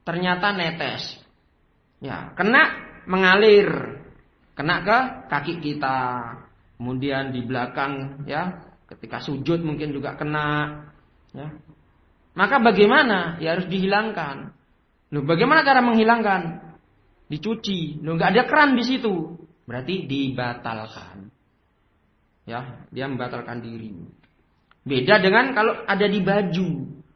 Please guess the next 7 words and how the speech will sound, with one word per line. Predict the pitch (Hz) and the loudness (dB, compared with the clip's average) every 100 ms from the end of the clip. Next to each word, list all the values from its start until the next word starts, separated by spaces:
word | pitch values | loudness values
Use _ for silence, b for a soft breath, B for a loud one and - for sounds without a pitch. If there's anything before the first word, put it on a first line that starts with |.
| _ | _
tinggal | - 127 165 | -8 -4 -2
dilepas, | 160 175 170 175 160 - | -2 -4 -4 -4 -4 -8
ada | 160 156 | -8 -6
di | 160 | -2
sandal, | 208 220 190 151 135 | 0 0 0 -2 -4
tinggal | 165 160 | -6 -4
dilepas. | 156 156 156 127 113 107 - | -4 -8 -10 -12 -16 -18 -20